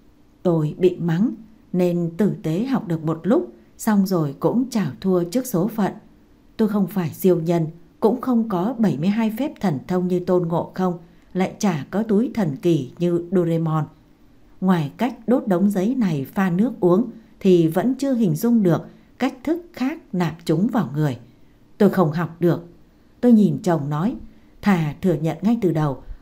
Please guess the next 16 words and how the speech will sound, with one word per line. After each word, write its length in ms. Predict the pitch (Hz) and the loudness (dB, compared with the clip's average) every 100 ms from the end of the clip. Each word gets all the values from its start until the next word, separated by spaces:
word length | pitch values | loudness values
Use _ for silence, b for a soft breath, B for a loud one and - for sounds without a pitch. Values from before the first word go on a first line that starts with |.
| - | -2
còn 240 | 185 131 | 0 0
hơn 300 | 151 196 190 | 0 2 2
để 180 | 185 170 | 0 -2
sau 240 | 143 202 196 | -2 -2 -2
này 320 | 180 147 127 - - | -2 -4 -6 -12 -6
lại 200 | 175 - | -6 -2
bị 200 | 160 - | -4 -2
lão 220 | 156 - | -2 0
mắng." 340 | 233 185 220 - - - b b b - | 0 2 0 -2 -14 -20 b b b 0
Chồng 180 | 202 139 - | 2 0 -2
tôi 260 | 170 156 | 0 0
gấp 200 | 156 240 | -2 0
MacBook 440 | 233 262 226 269 - - | 0 0 0 -2 -4 -4
bỏ 200 | 202 123 | -2 -2
lên 240 | 143 170 165 | -4 -4 0
tủ, 280 | 175 139 | 0 0